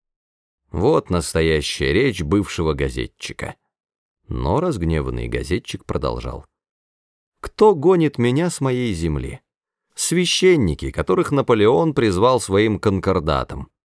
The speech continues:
Вместо того, чтобы отнестись к ним так же, как государство относится к врачам, адвокатам, астрономам, и видеть в них только граждан, не заботясь о том, каким ремеслом каждый из них зарабатывает себе на хлеб.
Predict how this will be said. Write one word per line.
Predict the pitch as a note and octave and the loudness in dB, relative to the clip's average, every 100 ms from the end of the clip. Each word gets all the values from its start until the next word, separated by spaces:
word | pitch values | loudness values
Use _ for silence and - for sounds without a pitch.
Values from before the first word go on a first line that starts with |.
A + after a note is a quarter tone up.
| _ _ _ - | _ _ _ -2
Вместо | G2+ G#2 G2+ E2 - D2 | 0 2 2 0 -4 -4
того, | C2+ F2+ C3+ | -2 0 0
чтобы | E2 F2 G#2 | 0 0 0
отнестись | G2+ A2+ A2 - F3 E3+ | 0 0 -4 -2 -4 -4
к | - | -2
ним | A#2 F#2 | -2 -2
так | - D3 E3 D3 | 0 0 2 0
же, | D3+ | 0
как | A#2+ F#2 | 0 0
государство | F#2 - F#2 A#2+ B2+ - F#2+ | -2 -2 2 2 2 0 -2
относится | F2+ G2 - - D#2 | 0 -2 -4 -4 -6
к | - | -2
врачам, | D#2+ C#2 - A2+ D#3 D3+ C3 | -2 -2 0 2 2 -2 -4
адвокатам, | C2+ C#2 - A#2+ D3 G2+ D#2+ | -4 -6 -2 -2 -2 -2 -4
астрономам, | - C#2 D2 B2+ D3 C3 - _ _ _ _ - | -4 -4 0 0 0 -4 -8 _ _ _ _ -6
и | D#2+ | -2
видеть | A#2 E3 E3 | 0 0 -2
в | D3 | 0
них | D#3+ - | 0 2
только | D#3+ C#3+ C#3 | 0 2 -2
граждан, | F2 G#2+ D#3+ D#3+ F2 C2+ C#2+ - _ _ - | 0 0 0 -2 -4 -8 -10 -14 _ _ -2
не | D#3 C#3 | 2 4
заботясь | C#3+ B2+ B2 E2 D2 | 2 4 4 2 -2
о | C2 | -2
том, | C#3 D#3+ D3 | 0 0 0
каким | A#2 A2 B2 G2 | 0 0 2 2
ремеслом | E2 D2 - G#2 D3 C3+ | 2 -2 -2 0 0 0
каждый | G2 A#2+ G2+ F#2+ | 0 0 2 0
из | D2+ | 0
них | F2 G2 | -2 0
зарабатывает | A2 G#2 D2+ D#2 D2 C#2 C2 | 2 2 2 -2 -2 -4 -4
себе | - A#1+ | -6 -6
на | A#1+ | -8
хлеб. | - A1 A1 | -10 -12 -12